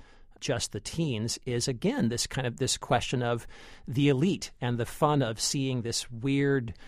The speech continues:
uh, kind of decadent elite that live in the capital, the capital city of Panem, which is the fictional country in which it's set. You know, once you get out of,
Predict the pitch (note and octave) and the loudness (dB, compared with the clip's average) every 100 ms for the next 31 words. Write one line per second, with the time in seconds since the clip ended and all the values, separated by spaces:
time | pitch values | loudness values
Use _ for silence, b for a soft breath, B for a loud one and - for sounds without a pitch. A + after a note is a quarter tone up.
0 | B B - G#2+ G2+ - C3+ A2+ G#2+ - | B B -8 -4 -4 -4 -2 -2 -2 -2
1 | - D3+ C3+ A#2 B2+ A#2 C3+ B2 - A2 | 0 2 2 0 -2 0 0 -2 -6 -8
2 | A2+ B2 A2+ G#2 - C3 B2 A2 - C3+ | -4 -2 -2 -2 0 0 0 -6 -8 -8
3 | B2 A2 G#2+ - B2 A2+ G2+ - - C#3+ | -6 -4 -6 -4 -4 -4 -6 -10 -4 0
4 | A#2 A2+ A#2 E2 A#2+ - - B2 - G#2 | 0 0 -2 -6 -8 -10 -10 -8 -6 -4
5 | - A2 A2 G#2 - A#2+ A2 - A2+ - | -4 -4 -4 -8 -8 -8 -8 -8 -2 0
6 | B2+ A#2 B B B B C#3 C3+ C#3+ F3+ | 0 -2 B B B B 2 6 6 6
7 | F#3 D#3+ D#3 C#3+ C3+ B2+ A#2 | 4 4 2 4 4 2 0